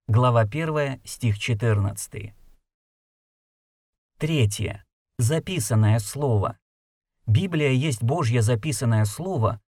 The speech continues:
указывающее на воплощённое Слово. Евангелие от Иоанна, глава пятая, стих тридцать девятый. Четвёртое.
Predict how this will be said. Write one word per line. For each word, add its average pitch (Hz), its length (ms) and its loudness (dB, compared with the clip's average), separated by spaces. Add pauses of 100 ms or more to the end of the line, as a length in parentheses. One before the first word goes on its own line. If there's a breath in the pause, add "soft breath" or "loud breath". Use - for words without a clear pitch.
(100)
указывающее 160 1000 0
на 135 160 2
воплощённое 127 840 2
Слово. 113 540 -2 (720)
Евангелие 120 600 2
от 107 140 0
Иоанна, 127 480 0 (120)
глава 117 380 4
пятая, 151 560 -4
стих - 380 -6
тридцать 113 380 -2
девятый. 110 600 0 (1500)
Четвёртое. 104 800 0